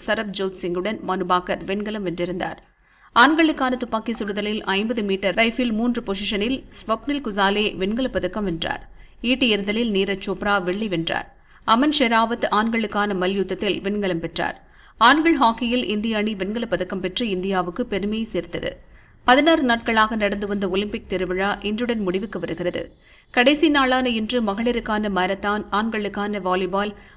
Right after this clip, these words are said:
மகளிர் கூடைப்பந்து, மகளிர் வாலிபால், மகளிர் நவீன பென்டத்லான் மற்றும் மல்யுத்தம் உள்ளிட்ட பதிமூன்று தங்கப் பதக்கங்களுக்கான போட்டிகள் நடக்கின்றன.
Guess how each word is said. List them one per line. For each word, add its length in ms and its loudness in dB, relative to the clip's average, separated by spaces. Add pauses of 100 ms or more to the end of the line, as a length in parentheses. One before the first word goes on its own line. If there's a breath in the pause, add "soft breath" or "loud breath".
மகளிர் 460 2
கூடைப்பந்து, 640 0
மகளிர் 500 0
வாலிபால், 580 0 (240 loud breath)
மகளிர் 460 2
நவீன 500 0
பென்டத்லான் 560 -2
மற்றும் 400 -2
மல்யுத்தம் 520 -2
உள்ளிட்ட 440 0
பதிமூன்று 480 -2
தங்கப் 320 -4
பதக்கங்களுக்கான 720 -2
போட்டிகள் 460 -4
நடக்கின்றன. 500 -4